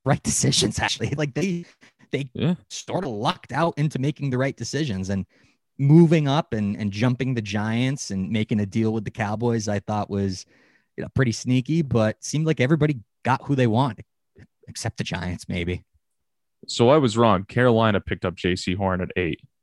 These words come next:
Speaker 2: Um, then at
Speaker 1: So then Surtain went to Denver.
Speaker 2: Right. So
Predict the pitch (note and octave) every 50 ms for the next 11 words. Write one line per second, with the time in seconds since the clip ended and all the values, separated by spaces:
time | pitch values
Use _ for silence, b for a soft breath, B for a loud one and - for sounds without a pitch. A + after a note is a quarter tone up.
0 | _ _ _ _ _ - G2+ G2 F#2 F2 E2+ E2+ E2+ E2 E2+ F#2+ - _ _ _
1 | _ _ - G#2 A2 G#2+ G2+ G2 F2+ G#2 - - C3+ A2+ G2+ - - - - G#2+
2 | F#2+ - A#2 G#2+ G2+ G#2 G#2 G#2 G#2 A2 - - A2 G#2 G2 G2 G2 F#2 G2+ G2+
3 | G2+ G2 G#2 G#2 F#2+ - _ _ _ _ _ - A#2 A2 F#2+ D#2+ D2 - - A2
4 | G2+ F#2 F#2 F#2